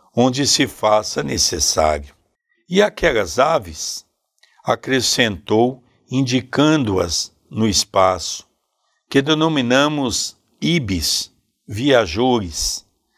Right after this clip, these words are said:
São excelentes auxiliares dos samaritanos, por devorarem as formas mentais odiosas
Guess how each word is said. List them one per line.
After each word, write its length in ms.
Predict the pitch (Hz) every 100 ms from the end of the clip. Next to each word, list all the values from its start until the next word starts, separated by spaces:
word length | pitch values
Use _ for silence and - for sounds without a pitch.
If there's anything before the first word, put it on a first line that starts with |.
| _ _
São 300 | - - 196
excelentes 1000 | 202 165 - 151 123 151 185 - 143 113
auxiliares 1160 | 143 139 - 123 98 107 135 139 107 85 - - _ _ _
dos 600 | 104 120 139 147 - - _ _
samaritanos, 1300 | - - 143 131 131 110 107 104 104 95 80 - - _ _ _ _ -
por 240 | 120 135
devorarem 920 | 123 170 175 170 123 135 147 123 90 - _ _
as 260 | - 113 -
formas 560 | - 131 127 120 95
mentais 760 | 101 101 92 - 131 139 131 98
odiosas 960 | 107 82 98 127 165 147 196 156 -